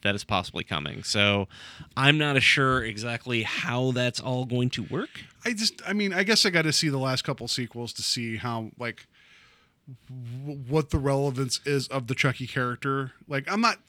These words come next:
Speaker 2: again, I'm not saying it's not bad. I'm just, I just haven't seen it, so I don't know.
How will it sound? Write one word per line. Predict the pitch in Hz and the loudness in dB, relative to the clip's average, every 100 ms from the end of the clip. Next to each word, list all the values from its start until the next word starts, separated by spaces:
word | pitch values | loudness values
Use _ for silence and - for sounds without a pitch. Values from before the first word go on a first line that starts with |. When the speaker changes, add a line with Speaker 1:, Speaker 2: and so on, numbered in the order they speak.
| _ | _
Speaker 2:
again, | 190 196 139 - | -2 0 -2 -2
I'm | 156 | -2
not | 180 180 | 2 2
saying | - 147 | 2 2
it's | 135 | 0
not | 139 131 101 | -2 -2 0
bad. | 143 135 | 2 4
I'm | 120 | 2
just, | 113 107 | -2 -4
I | 110 | -4
just | 113 - | -6 -6
haven't | 110 101 | -6 -4
seen | - 113 | -4 -4
it, | 87 | -4
so | 113 | -6
I | |
don't | 107 92 | -6 -6
know. | 107 117 92 | -6 -6 -6